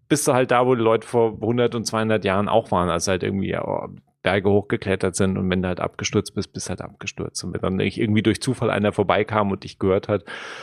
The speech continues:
was heute zumindest wahrscheinlicher ist als vor zweihundert Jahren wahrscheinlich, ähm, dann warst du natürlich auch,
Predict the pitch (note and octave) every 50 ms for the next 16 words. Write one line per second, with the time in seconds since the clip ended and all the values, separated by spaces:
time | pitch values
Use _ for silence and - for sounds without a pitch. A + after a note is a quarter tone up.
0 | - - - G#2 A2 A2 - - - - - B2+ D3+ - C#3 C3+ B2+ - - C3+
1 | C#3 C#3 C#3 C3 - - A#2 A2+ A2+ A2 B2 B2+ A#2+ - A#2+ A2+ G#2+ - A#2 A2+
2 | - - - - - A#2 A2 - - A#2 A2+ A2+ A2 F#2+ G#2+ G#2 A2 B2 A#2+ G#2+
3 | F#2+ - G2+ F#2 F#2 F#2+ - - - - - - - - - - _ - - G2
4 | F#2 F#2 F#2+ - - - - _ _ - G2+ F#2+ F#2+ F#2 F#2 F#2+ F#2 F#2 E2+ -
5 | - - G2+ F#2 F2 - F2 F2+ - - E2 F2+ F#2 G2+ - - G#2+ G2+ F#2+ -
6 | - G#2+ G2 G2 - - - G2+ G2+ - - -